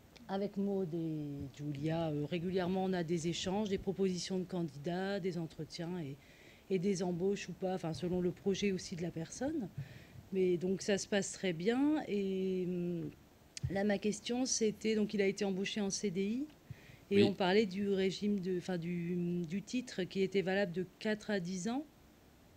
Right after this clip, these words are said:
Speaker 1: Du coup, euh, qu'est-ce, qu'est-ce qui se passe après ? À partir du moment où ils ont un emploi en France, ils sont, euh, voilà, qu'est-ce qui se passe après ? Ils sont en C D I.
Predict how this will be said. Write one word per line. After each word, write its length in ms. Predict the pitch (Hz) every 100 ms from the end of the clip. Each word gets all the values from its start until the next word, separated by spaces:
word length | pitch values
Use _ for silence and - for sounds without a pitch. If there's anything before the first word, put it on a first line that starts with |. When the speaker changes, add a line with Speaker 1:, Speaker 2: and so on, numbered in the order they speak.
| - - - -
Speaker 1:
Du 240 | 185 170 196
coup, 360 | - 233 247
euh, 480 | 214 185 180 170 170 170
qu'est-ce, 220 | 214 208 -
qu'est-ce 200 | 202 -
qui 100 | 196
se 100 | -
passe 260 | 202 208 208
après ? 240 | 170 190
À 60 | 185
partir 240 | 196 196
du 80 | 214
moment 160 | 226 240
où 60 |
ils 140 | 233 220
ont 80 |
un 140 | 226 226
emploi 360 | 214 214 226
en 140 | 220 214
France, 460 | 208 220 233 -
ils 80 | 214
sont, 800 | - 208 202 196 202 202 202 202 - - - - - - - 185
euh, 80 | -
voilà, 220 | 185 175
qu'est-ce 200 | 175 214
qui 140 | - 226
se 80 | -
passe 260 | 226 226
après ? 440 | 220 208 220 226 269
Ils 20 |
sont 160 | -
en 80 | 202
C 180 | 196 214
D 120 | 180
I. 340 | 202 208 233